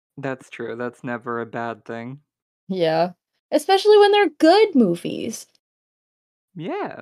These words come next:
Speaker 1: like the movie we're gonna be talking about today. 'Cause I'm Kevin.
Speaker 2: And I'm Nikki.
Speaker 1: And this is Who's Got the Sign,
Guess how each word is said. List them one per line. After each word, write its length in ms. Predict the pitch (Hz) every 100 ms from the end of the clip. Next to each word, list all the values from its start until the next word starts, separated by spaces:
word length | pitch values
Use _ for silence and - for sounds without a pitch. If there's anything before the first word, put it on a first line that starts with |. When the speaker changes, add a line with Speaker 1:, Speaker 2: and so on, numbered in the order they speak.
| 147
Speaker 1:
like 220 | 143 143
the 80 | 151
movie 340 | 151 156 160
we're 140 | 160 160
gonna 180 | 165
be 140 | 160 165
talking 400 | 190 175 175 175
about 300 | 170 175 175
today. 600 | 190 190 302 262 - - _ _ _ _ _ - - -
'Cause 160 | 151
I'm 300 | 147 160 170
Kevin. 580 | 156 196 185 151 147 165 _ _ _
Speaker 2:
And 120 | 214
I'm 320 | 277 311 247 233
Nikki. 460 | 269 233 - - _ _ _
Speaker 1:
And 180 | 135 139
this 200 | 151 160
is 180 | 175 165
Who's 280 | 170 180 180
Got 280 | - 170 165
the 100 | 156
Sign, 580 | - 143 120 117 113